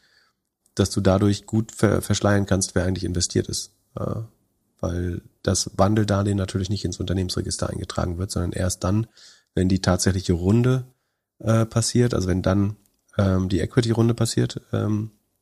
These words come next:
und die Unternehmensanteile den, den, äh, Eigner wechseln, dann sieht man auf je-, auf einmal auch alle Leute, die vorher Wandeldarlehensgeber waren, im im Cap-Table, weil sie dann natürlich zu Shareholdern werden.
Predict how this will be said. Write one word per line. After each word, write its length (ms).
und 180
die 120
Unternehmensanteile 760
den, 540
den, 520
äh, 360
Eigner 400
wechseln, 420
dann 300
sieht 280
man 80
auf 140
je-, 140
auf 200
einmal 300
auch 140
alle 180
Leute, 260
die 140
vorher 420
Wandeldarlehensgeber 960
waren, 320
im 400
im 180
Cap-Table, 560
weil 140
sie 80
dann 140
natürlich 340
zu 160
Shareholdern 540
werden. 260